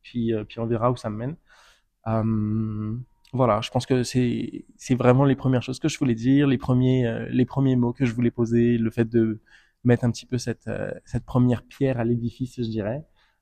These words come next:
euh, avant d'aller plus loin, plus profond, je dirais, euh, dans la continuité de ce podcast. Euh, je vous souhaite une très, très bonne, euh, journée, euh, à mes tout premiers auditeurs. Euh, et puis, on va se retrouver très vite, je vous le garantis,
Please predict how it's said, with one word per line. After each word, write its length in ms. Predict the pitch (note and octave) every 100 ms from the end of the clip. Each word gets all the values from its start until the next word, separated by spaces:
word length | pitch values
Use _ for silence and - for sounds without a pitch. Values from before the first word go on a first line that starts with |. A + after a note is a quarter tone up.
| -
euh, 40 | G#2+ G2+
avant 220 | G#2+ A#2+
d'aller 220 | B2 A2+ A2+
plus 220 | - C3
loin, 560 | A#2+ B2 A#2+ A#2+ A#2+ - -
plus 160 | C3+
profond, 420 | - B2+ A#2+ B2
je 80 | A2+
dirais, 520 | A2+ A2 A2 G#2+ A2 -
euh, 480 | G2+ G2+ G#2 G#2 G2+ F2 - -
dans 100 | A2+
la 100 | A2+
continuité 460 | - A2+ A#2+ A#2 A#2+
de 40 |
ce 80 | -
podcast. 560 | - A2+ - B2 D3+ _ _ _ _ _ -
Euh, 300 | A2 A2 A2+
je 100 | A2
vous 60 | A#2
souhaite 260 | C#3 -
une 160 | A#2+ A2+
très, 180 | - C3+
très 160 | -
bonne, 360 | A#2+ B2 B2 A#2+ -
euh, 180 | G#2 G#2
journée, 580 | G#2+ A#2 A#2+ A#2+ B2
euh, 180 | A2 G2+ -
à 100 | A2
mes 160 | A2+
tout 200 | - -
premiers 640 | C#3 - B2+ B2 B2 A#2+ B2
auditeurs. 640 | A#2 A2 A#2 B2+ D#3+ - _ _ _ _ -
Euh, 600 | A2+ A2 G#2+ G#2+ G#2 G#2 -
et 100 | A2
puis, 220 | - A2+
on 40 | G2+
va 100 | G2+
se 80 |
retrouver 480 | - - F#2+ A2+ G#2+
très 280 | - B2 A#2
vite, 280 | A2+ A#2+ - _ _
je 100 | -
vous 80 | G#2+
le 80 | G#2+
garantis, 680 | G#2+ A#2+ A2 A#2+ - A#2+ A#2+